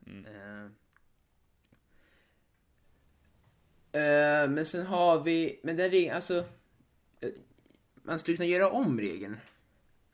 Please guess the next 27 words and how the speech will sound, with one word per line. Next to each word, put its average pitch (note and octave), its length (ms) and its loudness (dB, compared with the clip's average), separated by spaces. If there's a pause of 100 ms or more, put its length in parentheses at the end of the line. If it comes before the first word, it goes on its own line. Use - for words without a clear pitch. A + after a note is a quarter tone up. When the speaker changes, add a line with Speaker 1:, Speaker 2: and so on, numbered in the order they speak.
(1080)
Speaker 2:
Man D3+ 240 -6
kan E3 140 -4
ha, F3 120 2
definitivt F#3 640 -2
ha F#3 80 2
ett D#3+ 80 -2
förbud, C3 280 -6
det D3+ 80 -6
tror D#3+ 160 -4
jag, C3 140 -4
det, C#3+ 100 -4
det D#3 180 -4
finns C#3+ 280 -6
ju - 40 -10
nu B2+ 100 -4
också, C3+ 300 -6
men A2+ 120 -8
att A2+ 120 -14
ha C3+ 240 -6
ett C3 80 -8
förbud, B2 300 -4
man A#2+ 120 -8
får C3 120 -10
inte A#2 120 -14
fira A2 300 -10
framför A2 300 -14
bortasupportrarna. A2+ 840 -8